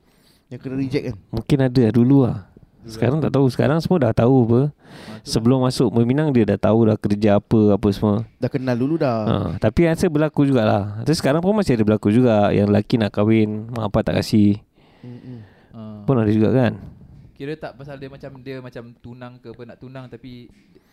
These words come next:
Speaker 3: kira yang dia nak tunang
Speaker 1: Yang,
Speaker 3: tu
Speaker 1: yang
Speaker 3: macam
Speaker 1: pro-,
Speaker 3: reject
Speaker 1: contoh
Speaker 3: lah.
Speaker 1: pasangan dia tu reject.
Speaker 3: Ah.
Speaker 2: Hmm. Macam mana?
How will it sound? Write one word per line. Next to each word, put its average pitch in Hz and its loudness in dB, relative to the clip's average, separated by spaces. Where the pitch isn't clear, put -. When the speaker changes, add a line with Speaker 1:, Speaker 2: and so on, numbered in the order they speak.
Speaker 3:
kira 123 -18
yang 120 -14
dia - -14
nak 110 -20
tunang 135 -10
Speaker 1:
Yang, 147 0
Speaker 3:
tu 151 -8
Speaker 1:
yang 151 -4
Speaker 3:
macam 143 -8
Speaker 1:
pro-, 156 -2
Speaker 3:
reject - -18
Speaker 1:
contoh 151 -6
Speaker 3:
lah. - -6
Speaker 1:
pasangan 160 -8
dia 175 -6
tu 156 -6
reject. 139 -4
Speaker 3:
Ah. 113 -18
Speaker 2:
Hmm. 113 -4
Macam - -2
mana? 208 0